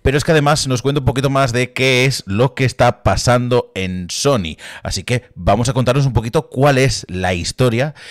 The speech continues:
eh, a ver qué es lo que nos comenta. Es un artículo que podéis leer en Bloomberg y que nos comenta nos-, lo siguiente. Nos señala, nos enseña un grupo de treinta desarrolladores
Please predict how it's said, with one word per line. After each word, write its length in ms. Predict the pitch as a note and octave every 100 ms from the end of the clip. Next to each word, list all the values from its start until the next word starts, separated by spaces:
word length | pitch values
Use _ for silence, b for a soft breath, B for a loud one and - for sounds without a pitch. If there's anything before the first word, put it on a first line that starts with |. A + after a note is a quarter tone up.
| B -
eh, 500 | E2 F#2 F2+ E2 D2
a 60 | F2
ver 160 | F2+
qué 100 | -
es 80 | G2+
lo 100 | A2+
que 120 | A#2
nos 140 | G#2+ -
comenta. 360 | F#2+ D#2 C#2+
Es 60 | G2
un 80 | G2
artículo 340 | C3 E3 D#3+
que 80 | A2
podéis 340 | E2+ F#2 E2+
leer 220 | F2+ F2+
en 220 | F2 F2 G2+
Bloomberg 480 | A#2+ D#3+ D#3+ F#3+ - B B B -
y 200 | G3 -
que 360 | D#3 E3+ - C3
nos 340 | B2+ C#3 -
comenta 480 | - A#2 B2 B2 C3+
nos-, 240 | A#2 G#2
lo 240 | E2 G2 F2+
siguiente. 540 | G2 A2+ G2 F2+ D#2 -
Nos 360 | G#2+ A#2 B2
señala, 580 | - - G#2+ C#3 E3 D3
nos 140 | B2 A2
enseña 380 | C3 C3 B2 -
un 160 | G#2
grupo 320 | F#2+ F#2+ A#2
de 200 | G2 F2+
treinta 600 | - G2+ A#2+ A#2 G2 A2
desarrolladores 1200 | G#2 G2+ G#2 F#2+ F#2+ F#2 F2 F#2 D3 C3+ D3 D#3+